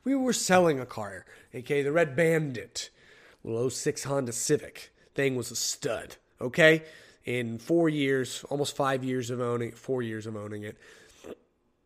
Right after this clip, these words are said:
Only thing I had to, almost got to two hundred K. Only thing I had to replace was the clutch. Ran like a dream.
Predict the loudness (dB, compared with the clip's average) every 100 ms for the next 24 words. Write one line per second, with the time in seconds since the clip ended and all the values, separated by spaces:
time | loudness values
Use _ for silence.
0 | _ _ _ _ _ _ 4 6 6 4
1 | 2 0 0 -2 4 6 6 4 2 2
2 | -4 0 0 0 -2 0 0 2 2 4
3 | 2 0 -4 -6 -4 -4 -4 -12 -14 -6
4 | -6 -6 -6 2 2 2 -4 -8 -8 -4
5 | -2 -2 -4 -8